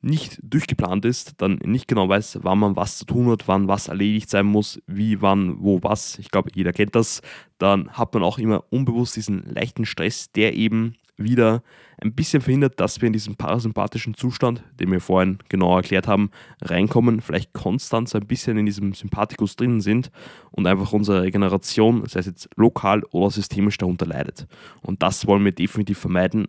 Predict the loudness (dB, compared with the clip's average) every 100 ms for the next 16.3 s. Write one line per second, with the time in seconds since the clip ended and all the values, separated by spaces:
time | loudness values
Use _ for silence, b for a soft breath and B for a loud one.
0 | -6 0 2 2 0 -2 -2 -2 -4 -4
1 | -4 -6 -2 0 0 -2 -4 -4 -10 -10
2 | -10 B B B B B B B 2 6
3 | 6 6 2 -6 _ -14 -6 -4 -2 0
4 | 0 0 0 -2 0 0 2 2 2 2
5 | -2 -2 -2 0 0 -4 -12 -16 -20 -20
6 | -20 _ -6 0 2 2 -2 -4 -6 -2
7 | 2 4 4 4 0 0 0 -2 -8 -4
8 | -2 0 0 2 2 -2 -6 -12 -20 _
9 | _ _ _ -14 -2 0 0 -2 -4 -8
10 | -6 -6 -4 -2 0 0 0 -2 -4 -4
11 | 0 2 2 B B B B -2 2 4
12 | 2 0 -2 0 2 2 0 -2 -2 0
13 | 2 2 2 0 -2 -2 -4 -2 -2 -4
14 | -4 -6 -6 -8 -10 -14 -10 -2 0 4
15 | 4 4 2 0 0 -2 -4 0 0 2
16 | 2 0 -2